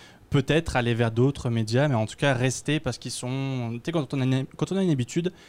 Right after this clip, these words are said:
de manière générale, c'est difficile de changer cette habitude-là. Les personnes qui sont habituées à écouter Radio Cannes, à la radio,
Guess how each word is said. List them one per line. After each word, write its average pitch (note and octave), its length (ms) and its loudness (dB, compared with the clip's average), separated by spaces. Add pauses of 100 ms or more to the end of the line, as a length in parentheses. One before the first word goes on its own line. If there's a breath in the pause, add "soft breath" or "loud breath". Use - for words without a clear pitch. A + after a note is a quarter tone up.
(220 loud breath)
de C3 40 2
manière C3 180 4
générale, B2 300 0
c'est C#3+ 140 -6
difficile B2+ 400 -2
de A#2+ 80 0
changer A#2+ 240 0
cette - 160 -6
habitude-là. A2+ 540 -4 (460 loud breath)
Les A#2+ 80 -2
personnes A#2+ 260 0
qui - 80 -6
sont B2+ 80 0
habituées A#2 260 0
à B2+ 40 6
écouter B2 260 0
Radio A2 240 2
Cannes, B2+ 320 2
à B2+ 100 0
la G#2+ 120 2
radio, A#2 440 0